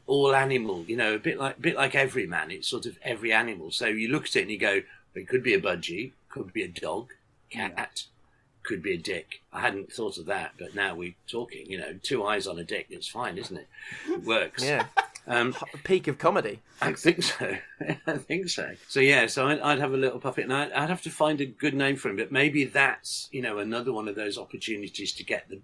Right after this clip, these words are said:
Speaker 1: the whole of the country involved. You know, name the,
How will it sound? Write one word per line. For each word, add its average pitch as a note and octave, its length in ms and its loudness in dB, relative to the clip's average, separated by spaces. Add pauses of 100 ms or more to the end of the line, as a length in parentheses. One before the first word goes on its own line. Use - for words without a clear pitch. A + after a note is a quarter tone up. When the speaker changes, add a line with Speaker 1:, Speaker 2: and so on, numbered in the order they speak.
Speaker 1:
the G#2 100 -8
whole G2+ 220 -2
of F#2 80 -8
the G2 80 -10
country F#2+ 380 -8
involved. F2+ 560 -10
You F#2 80 -10
know, C#2+ 160 -12 (280)
name F#2+ 460 0
the, F2 240 0